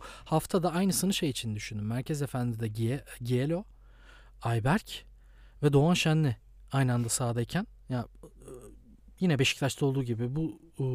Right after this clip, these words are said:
nüvenin iyi bir savunma <laughs> yapamıyor olması lazım normalde. Ki her şeyde switchlediler. Bu da çok acayipti.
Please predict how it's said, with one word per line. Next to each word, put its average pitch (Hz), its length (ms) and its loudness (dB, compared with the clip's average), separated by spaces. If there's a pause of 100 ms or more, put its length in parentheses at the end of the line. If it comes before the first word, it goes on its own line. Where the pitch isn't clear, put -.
(180)
nüvenin 131 440 2
iyi 156 320 -2
bir 160 60 2
savunma 160 500 0 (220)
<laughs> - 240 -18
yapamıyor 165 440 8
olması 123 380 2
lazım 107 360 0
normalde. 107 540 -2 (480)
Ki - 180 -10 (520)
her 131 260 2
şeyde 185 300 2
switchlediler. 160 800 2
Bu 135 120 -2
da 123 60 2
çok 113 200 -8
acayipti. 104 680 -6